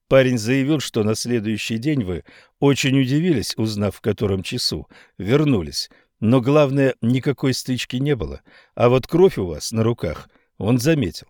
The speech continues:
Из всего этого Ла Либерте заключил, что вам отшибла память на несколько часов. Во-первых, вы думали, что вернулись гораздо раньше, а во-вторых, соврали сторожу.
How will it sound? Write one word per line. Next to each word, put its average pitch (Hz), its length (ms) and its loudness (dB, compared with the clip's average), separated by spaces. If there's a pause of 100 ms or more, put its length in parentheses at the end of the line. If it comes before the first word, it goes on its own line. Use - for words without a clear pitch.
(640)
Из 123 140 2
всего 151 340 4
этого 95 400 0
Ла 110 160 2
Либерте 117 480 0
заключил, 87 580 -6 (300)
что - 300 0
вам 139 180 4
отшибла 139 460 0
память 147 420 0
на 117 80 -2
несколько 110 540 -2
часов. - 480 -8 (280)
Во-первых, 117 600 2
вы 113 180 0
думали, 90 400 -2
что 95 380 -4 (280)
вернулись 110 600 2
гораздо 113 420 2
раньше, 117 420 -2 (280)
а 113 100 0
во-вторых, 185 480 2
соврали 85 520 -4
сторожу. 85 540 -10